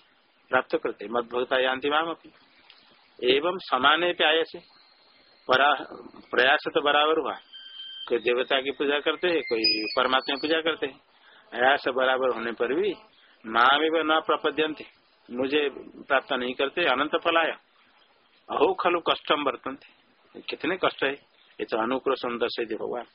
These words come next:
आक्रोश दिखाते भगवान। देवता प्राप्त हो चाहिए शेष,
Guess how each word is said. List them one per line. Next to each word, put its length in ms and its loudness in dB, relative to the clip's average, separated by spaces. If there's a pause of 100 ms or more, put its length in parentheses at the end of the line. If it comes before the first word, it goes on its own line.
(540)
आक्रोश 240 0
दिखाते 380 -4
भगवान। 320 -8 (3250)
देवता 400 0
प्राप्त 420 -2
हो 100 0
चाहिए 300 -6
शेष, 320 -10